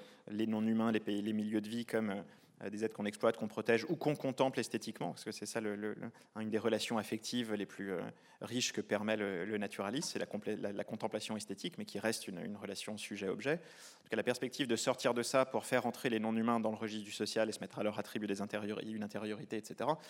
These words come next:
est pas du tout compatible avec la libre évolution, par exemple, avec l'idée de laisser des vastes zones, euh, où, euh, là, il n'y a aucune activité humaine.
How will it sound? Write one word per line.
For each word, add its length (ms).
est 80
pas 120
du 120
tout 100
compatible 500
avec 200
la 60
libre 220
évolution, 380
par 120
exemple, 240
avec 200
l'idée 200
de 80
laisser 340
des 140
vastes 340
zones, 340
euh, 260
où, 180
euh, 120
là, 200
il 80
n'y 80
a 80
aucune 320
activité 400
humaine. 300